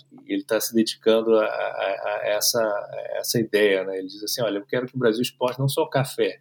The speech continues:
que o café mineiro é ótimo, café, soja, mas exporte também videogames." E isso pro bem no-, pro nosso bem, porque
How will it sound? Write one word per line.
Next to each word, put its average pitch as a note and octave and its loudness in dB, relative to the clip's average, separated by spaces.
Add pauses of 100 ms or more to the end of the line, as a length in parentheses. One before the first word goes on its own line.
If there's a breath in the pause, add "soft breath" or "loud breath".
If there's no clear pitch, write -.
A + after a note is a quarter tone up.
(120)
que - -20
o - -18
café G#2 -4
mineiro A2 -2
é - 0
ótimo, G2+ -4 (540 soft breath)
café, - 0 (240)
soja, A2+ 6
mas A2 0
exporte - -4
também A#2+ 2
videogames." B2 2 (260 soft breath)
E C3 10
isso - 4
pro G#3 2
bem E3+ 8
no-, F#3+ 6
pro D#3+ 0
nosso A3+ 4
bem, C#3 8
porque B2+ 2